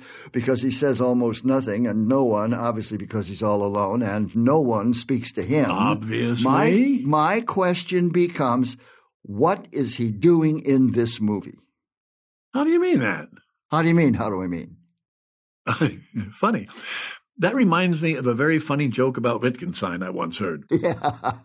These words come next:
Speaker 2: Why are you laughing?
Speaker 1: Oh, I thought that was the joke.
Speaker 2: No, that was not the joke. I mean, do you want to know what he actually does, or do you want to know why he's in the movie?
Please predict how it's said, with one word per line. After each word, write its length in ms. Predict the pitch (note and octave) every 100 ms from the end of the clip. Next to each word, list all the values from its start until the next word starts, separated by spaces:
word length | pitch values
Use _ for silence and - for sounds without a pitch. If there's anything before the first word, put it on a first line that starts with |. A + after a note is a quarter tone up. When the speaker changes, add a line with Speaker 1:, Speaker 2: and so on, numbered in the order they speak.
| G#2+ - - -
Speaker 2:
Why 200 | E3 E3
are 60 | G#3
you 180 | A#3+ B3+
laughing? 500 | A3+ C#3+ - F2 - _
Speaker 1:
Oh, 280 | D#3 D#3 B2
I 160 | B2+ C3+
thought 200 | C#3+ B2
that 180 | C#3 A#2+
was 140 | A2+
the 100 | A2
joke. 400 | A#2 B2 F#2 - B3
Speaker 2:
No, 260 | D#4 D4+ D#3+
that 120 | C3
was 140 | A2+
not 200 | C3+ A2+
the 80 | G#2
joke. 400 | F#2 A2+ F#3+ A#3+
I 80 | -
mean, 320 | E3 E3+ D3+ -
do 80 | C3+
you 100 | C#3
want 200 | D3 D#3
to 60 | D3+
know 180 | D3 D3+
what 240 | D3+ D3
he 160 | D3 C#3+
actually 360 | D3+ D#3 C#3+
does, 340 | C#3 D#3 G#3+ F#3
or 120 | D3
do 220 | B2+ C#3
you 140 | D3
want 220 | C#3+ D#3+ D3
to 60 |
know 160 | C#3+ C#3+
why 320 | C3+ C#3+ D3+
he's 200 | D3+ D#3
in 120 | D#3 E3
the 60 |
movie? 480 | E3+ D#4+ G#3 F2 -